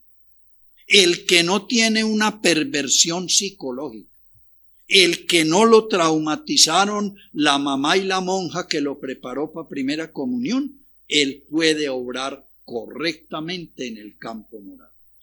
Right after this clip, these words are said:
Si eso no existiera, moral no podía haber. Eso sí,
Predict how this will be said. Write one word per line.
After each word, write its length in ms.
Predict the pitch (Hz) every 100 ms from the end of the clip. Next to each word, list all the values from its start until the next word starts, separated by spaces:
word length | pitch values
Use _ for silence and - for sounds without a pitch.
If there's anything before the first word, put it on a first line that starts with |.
| -
Si 320 | - - 143 131
eso 280 | 123 156 156
no 120 | 156
existiera, 680 | 147 - 147 - 190 170 131
moral 400 | 123 113 113 113
no 180 | 120 -
podía 360 | 123 120 120
haber. 240 | 117 127 - _ _ _ _ _ _ _ _ _ _ _ _ _ _ _ _ _ _ _ -
Eso 460 | 185 208 202 214
sí, 560 | - - 175 98 - -